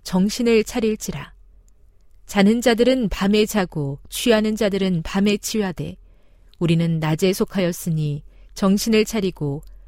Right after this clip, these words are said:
믿음과 사랑의 호심경을 붙이고 구원의 소망의 투구를 쓰자. 하나님이 우리를 세우심은 노하심에 이르게 하심이 아니요 오직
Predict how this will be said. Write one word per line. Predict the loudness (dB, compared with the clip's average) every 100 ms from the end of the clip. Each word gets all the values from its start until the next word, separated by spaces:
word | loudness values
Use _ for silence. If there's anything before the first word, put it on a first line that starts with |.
| 0
믿음과 | 2 4 2 2 2 2 0
사랑의 | -2 -2 0 2 0
호심경을 | -2 -4 -4 -2 -2 -2
붙이고 | -4 -8 -10 -8 -8 -10 -20 -20 -20 -14
구원의 | 0 2 4 4 2
소망의 | 0 0 0 2 0 -2
투구를 | -4 -6 -4 -6
쓰자. | -6 -6 -6 -14 -16 -20 -20 -20 -20 -20 -20 -20 -20 -20 -20 -4
하나님이 | 2 4 4 2 2
우리를 | 2 4 4 2
세우심은 | 2 0 0 -2 -2 -2 -4 -10 -18 -16 2
노하심에 | 4 4 2 0 2 2 2
이르게 | 2 2 2
하심이 | 0 -2 -4 -2
아니요 | -2 -2 -2 -4 -6 -14 -20 -18 0
오직 | 0 2 2 0 0